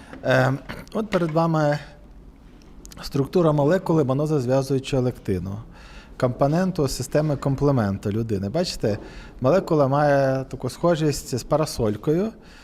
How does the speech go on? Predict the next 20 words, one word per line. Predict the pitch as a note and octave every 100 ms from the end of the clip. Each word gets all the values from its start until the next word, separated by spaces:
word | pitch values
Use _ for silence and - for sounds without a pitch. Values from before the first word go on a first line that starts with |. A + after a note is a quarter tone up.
| - -
Він | A#2+ C3+ C#3+
має | C#3+ C#3
таку | C3+ B2+ C3
хвостову | - C#3 - D3 C#3
частину, | D#3 D#3+ - F#3 G3 G#3
з | C#3
якою | B2+ B2+ B2+ B2
він | B2
зв'язується | A#2+ B2 A#2+ A#2+ A#2 A#2+ A#2+ A#2
з | - - A#2 A2+
серидовими | - C3 C3 B2+ B2
протеазами, | A#2+ B2 D3 F#3+ G#3+ G3+ G3 C#3+
а |
потім | B2+ B2 A#2+
активує | A#2 - B2+ B2 A#2+
систему | A2+ - - B2 A#2
комплементу | A2 A#2+ A#2 A#2 B2 A#2 A2+
по | G#2 A2+
лектиновому | A2 - A#2+ A#2 A#2 B2+
шляху. | C3 F3+ E3+ A#3+